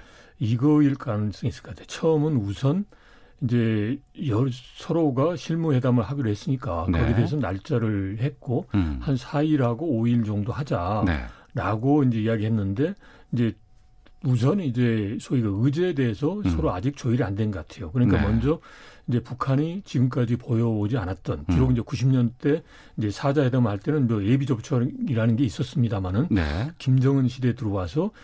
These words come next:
Speaker 1: 이제 미국과 협상할 때 뭐 예비 접촉한다 이런 거 없었지 않습니까?
Speaker 2: 음.
Speaker 1: 그러니까 그런데 구월 사 일 날 예비 접촉을 하고 실무회담 한다는 것은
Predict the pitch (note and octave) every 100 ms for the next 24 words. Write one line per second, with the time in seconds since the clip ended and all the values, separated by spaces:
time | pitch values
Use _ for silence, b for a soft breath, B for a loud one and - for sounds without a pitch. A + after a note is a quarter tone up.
0 | B B - G#2 G#2+ C3 C#3 C#3+ G2 B2
1 | C#3+ A2 G2 - D3 D3+ A#2+ A#2 G#2+ -
2 | A#2 C3 C3+ B2+ - B2+ A2 A2 B2+ G#2
3 | G2 B2+ - G2+ - G2 E2+ C#2+ C2 B
4 | B D#3+ D3 - C#3 C#3 D3+ D3 C#3 C#3
5 | B2+ - C3 E3+ A#2 B2 A#2+ A#2 - B2
6 | F#2+ G#2+ D3+ G#3+ - D#3+ D3+ B2 A2 C3
7 | C3 A2+ G2 G3